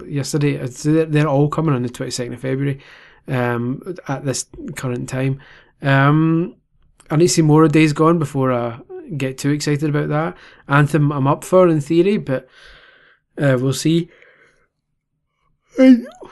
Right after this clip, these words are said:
oh, sorry about my yawning, folks, can't help it. Um, Metro Exodus looks really nice, but again, I didn't play enough of the previous Metro games to kinda get into it. So, of those three, I'm not, I don't think I'll be buying any of them day one, but I'm certainly curious about all three because they all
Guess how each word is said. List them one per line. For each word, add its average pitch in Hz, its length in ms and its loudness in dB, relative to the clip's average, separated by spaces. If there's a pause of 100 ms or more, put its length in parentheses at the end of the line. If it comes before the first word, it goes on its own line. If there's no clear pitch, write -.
oh, 226 180 -4
sorry - 520 -6
about 123 160 -10
my 117 100 -8
yawning, 120 380 -6
folks, 139 340 -8
can't 139 200 -8
help 123 200 -8
it. 160 180 -6
Um, 151 480 2
Metro 147 420 2
Exodus 131 440 -6
looks 143 340 -6
really 147 220 0
nice, 143 240 -2
but 143 160 -8
again, 123 460 -6
I 151 60 -8
didn't 131 180 -2
play 135 140 -4
enough 117 200 -8
of 127 60 -8
the 117 120 -12 (160)
previous 120 360 -6
Metro 127 260 -6
games 123 300 -8
to 120 100 -12
kinda 123 260 -10 (380)
get 139 140 -8
into 147 140 -6
it. 151 80 -4
So, 151 260 0 (280)
of 165 140 2
those 180 240 8
three, 208 380 4
I'm 151 160 4
not, 147 200 0
I 156 40 -14
don't 156 1120 -12
think 160 240 2
I'll 139 60 4
be 131 80 -2
buying 123 260 0
any 139 160 2
of 160 60 2
them 156 120 2
day 143 180 2
one, 151 280 4
but 120 160 -2
I'm 123 180 -6
certainly 131 500 -4
curious 127 360 -2
about 131 160 -2
all 131 140 -2
three 135 200 -4
because 120 280 -6
they 117 80 -4
all 113 280 -6